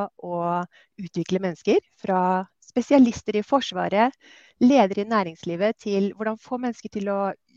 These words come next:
jobbe godt sammen, og mye en-til-en, eh, veiledning. Han er, eh, medgründer av konseptet Heart Mentality,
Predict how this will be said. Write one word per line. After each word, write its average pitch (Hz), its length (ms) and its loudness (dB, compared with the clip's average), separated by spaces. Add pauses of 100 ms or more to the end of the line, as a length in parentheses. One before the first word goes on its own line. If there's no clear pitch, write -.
jobbe 208 300 -6
godt 190 220 -8
sammen, 196 460 -4 (120)
og 185 300 -4 (520)
mye 196 300 -2
en-til-en, 160 720 0
eh, 151 280 -8
veiledning. 156 520 -2 (760)
Han 269 280 -2 (100)
er, 202 380 4
eh, 202 200 2 (260)
medgründer 165 840 -6
av 170 220 -2
konseptet 160 720 -6
Heart - 380 -6
Mentality, 170 600 2